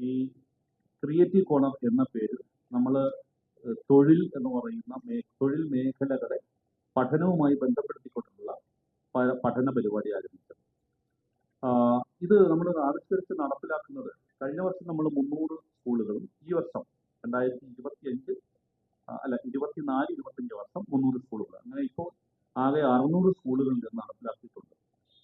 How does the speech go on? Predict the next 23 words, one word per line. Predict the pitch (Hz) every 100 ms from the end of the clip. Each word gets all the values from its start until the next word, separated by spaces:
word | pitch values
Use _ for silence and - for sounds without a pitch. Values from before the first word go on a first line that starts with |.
| -
നമുക്കിതിനുള്ള | 165 190 202 180 180
പിന്തുണ | 170 - 160 190 202
തരുന്നത്, | 160 135 135 135 - - -
ആ, | 117 117 117 - _
കുസാറ്റാണ്. | 156 - 156 139 95 - _ _ _ _ _ _ _ _
കുസാറ്റുമായി | 160 185 190 190 190
ചേർന്നിട്ടാണ് | - 156 170 170 170
നമ്മൾ | 180 240
ഇത് | - -
ചെയ്യുന്നത്. | 196 - _ _ 139
ഇതിന്റെ, | 151 160 165 160 - 123
ഉം, | 120 123 123 _ 120
ലാബ് | 123 135 160 175
സെറ്റ് | 170 143 -
ചെയ്യുന്ന | 135 135 139 - _ _
കാര്യത്തിലും | 113 107 - 110 127 -
അതിന്റെ | 139 143
അക്കാഡമിക്സ് | 131 - 175 175 - - - - _ _ _
ഡെവലപ്പ് | 135 151 170
ചെയ്യുന്ന | 160 123
കാര്യത്തിലും | 120 104 - - 185 -
സമഗ്ര | 131 139 160
ശിക്ഷയോടൊപ്പം, | - _ 135 117 - 143